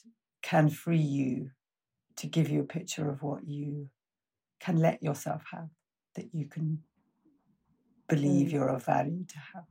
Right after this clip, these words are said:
Speaker 2: Thank you.
Speaker 1: What would be your picture? I mean, you have Duke, who's obviously amazing.
Speaker 2: I think if I'm gonna be really honest, another little challenge I'm having at the moment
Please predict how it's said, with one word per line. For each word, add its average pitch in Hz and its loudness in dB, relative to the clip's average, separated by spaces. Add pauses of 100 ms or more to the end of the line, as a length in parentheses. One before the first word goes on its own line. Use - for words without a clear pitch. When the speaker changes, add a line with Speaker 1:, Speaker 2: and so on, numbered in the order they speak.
Speaker 2:
Thank 196 -14
you. 165 -2 (140)
Speaker 1:
What - -2
would 185 -2
be 185 -2
your 165 0
picture? 156 -8 (340)
I 170 -2
mean, 170 0
you 170 2
have 165 0
Duke, 175 -6 (640)
who's 185 -2
obviously 170 -2
amazing. 165 0 (220)
Speaker 2:
I 240 2
think 285 2
if - 0
I'm 302 6
gonna 302 6
be 262 4
really 240 4
honest, 220 2
another 220 4
little 208 2
challenge 185 0
I'm 170 0
having 180 2
at 180 -2
the 180 -6
moment 170 0